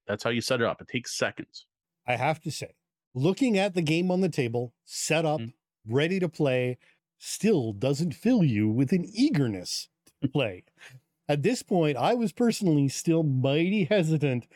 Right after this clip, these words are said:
Speaker 2: and wasn't sure I didn't want to just walk away from this game and its odd theme.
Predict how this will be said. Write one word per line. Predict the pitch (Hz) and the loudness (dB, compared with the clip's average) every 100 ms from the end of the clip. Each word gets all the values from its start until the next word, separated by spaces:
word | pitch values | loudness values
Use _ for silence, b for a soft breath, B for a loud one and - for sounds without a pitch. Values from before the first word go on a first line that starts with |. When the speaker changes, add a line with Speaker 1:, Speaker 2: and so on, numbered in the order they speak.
| b _ _ | b _ _
Speaker 2:
and | - 180 180 175 | -2 2 4 4
wasn't | 208 190 190 | 2 2 2
sure | 233 202 | 2 4
I | 190 | 4
didn't | 185 | 2
want | 175 170 | 2 2
to | |
just | 151 143 | 2 0
walk | 127 123 143 156 | 2 2 2 2
away | 139 131 | 0 0
from | 123 139 | -2 -2
this | 135 - | -2 -4
game | 170 147 135 131 | -2 0 0 0
and | 120 | -2
its | 123 - - | -6 -8 -2
odd | 110 110 113 | 2 2 -2
theme. | - 117 87 | -4 -4 -6